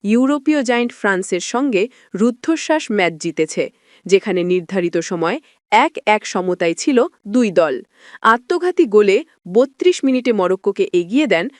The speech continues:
ফ্রান্সের লিসান্দ্রো অলমেডা। লুকাস মিচেলের গোলে ফরাসি যুবেরা ঊনষাট মিনিটে সমতায় ফেরে। নব্বই মিনিট পর্যন্ত বাকি সময় আর কেউ গোল না পাওয়ায় ম্যাচ গড়ায় অতিরিক্ত তিরিশ মিনিটে।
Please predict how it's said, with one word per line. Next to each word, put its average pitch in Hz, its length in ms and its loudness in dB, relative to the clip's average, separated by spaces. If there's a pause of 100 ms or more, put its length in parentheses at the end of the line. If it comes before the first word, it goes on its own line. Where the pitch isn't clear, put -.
(140)
ফ্রান্সের 240 560 2 (280)
লিসান্দ্রো 311 600 0 (120)
অলমেডা। 185 540 0 (720)
লুকাস 269 480 2
মিচেলের 226 440 2
গোলে 180 300 2
ফরাসি 185 460 0
যুবেরা 160 380 2 (280)
ঊনষাট 320 520 2
মিনিটে 208 320 -2
সমতায় 180 480 -2
ফেরে। 156 340 0 (440)
নব্বই 233 440 2
মিনিট 302 340 2
পর্যন্ত 233 460 2
বাকি 185 320 0
সময় 220 420 0 (200)
আর 196 200 2
কেউ 214 200 0
গোল 175 320 4
না 170 220 2
পাওয়ায় 254 400 4 (260)
ম্যাচ 220 320 2
গড়ায় 180 380 2 (180)
অতিরিক্ত 214 520 2
তিরিশ 294 420 -2
মিনিটে। 160 340 0